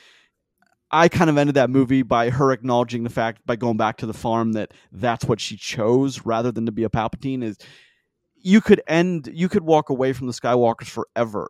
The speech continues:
if you left a Skywalker alive, but you, you,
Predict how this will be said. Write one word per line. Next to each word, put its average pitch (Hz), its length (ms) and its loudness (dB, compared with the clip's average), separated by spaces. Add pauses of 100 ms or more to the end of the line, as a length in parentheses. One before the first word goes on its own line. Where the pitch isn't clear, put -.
(120)
if 123 220 -6
you 127 340 -4 (440)
left 127 220 -2
a 120 40 -12
Skywalker 120 560 0
alive, 110 300 -4
but 110 180 -6 (560)
you, 135 400 -10
you, 143 200 -8